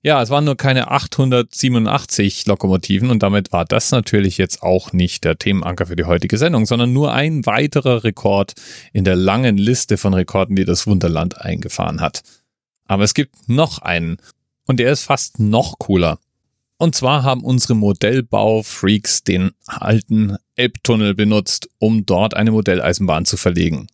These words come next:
Siebenhundertfünfzig Meter lang war der dort verlegte Gleisparcours und auf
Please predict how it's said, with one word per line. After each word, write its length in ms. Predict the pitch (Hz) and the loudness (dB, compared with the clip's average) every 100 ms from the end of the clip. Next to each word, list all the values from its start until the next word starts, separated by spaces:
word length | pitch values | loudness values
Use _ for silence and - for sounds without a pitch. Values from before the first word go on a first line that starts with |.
| - | -8
Siebenhundertfünfzig 1500 | - 143 165 131 139 127 113 - 120 117 - - 113 - - | -4 0 0 0 0 -2 -4 -2 -2 -2 -2 0 0 0 0
Meter 360 | 98 101 101 | 2 2 2
lang 260 | 92 90 92 | 2 0 0
war 220 | 87 90 | 2 2
der 160 | 95 90 | 2 2
dort 340 | 90 85 90 | 2 0 -2
verlegte 460 | - 82 80 - 101 | -2 0 0 0 -2
Gleisparcours 1000 | 90 98 147 - 139 135 - 156 170 - | 0 0 0 0 -2 -2 -2 0 0 -2
und 400 | - 123 123 - | -2 -2 -2 -4
auf 280 | 107 110 | 0 0